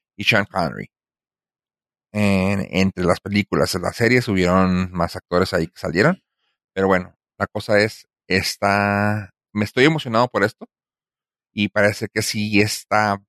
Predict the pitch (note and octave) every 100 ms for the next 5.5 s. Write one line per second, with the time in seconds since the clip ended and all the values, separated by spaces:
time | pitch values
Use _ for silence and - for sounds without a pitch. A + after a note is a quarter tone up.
0 | _ A2+ A2 G#2+ G#2+ A2 A#2+ A#2 A2 G#2
1 | G2 E2+ G#1+ - _ _ _ _ _ _
2 | _ - A2 A#2+ B2 A2 A2+ A#2+ A#2+ A2
3 | A#2 B2 - B2 B2 G2 G2 F3+ A#3+ G#3
4 | E3+ E3 F3 F#3 - D#3 D#3+ D#3+ E3+ F3
5 | B2+ A#2+ A2+ B2+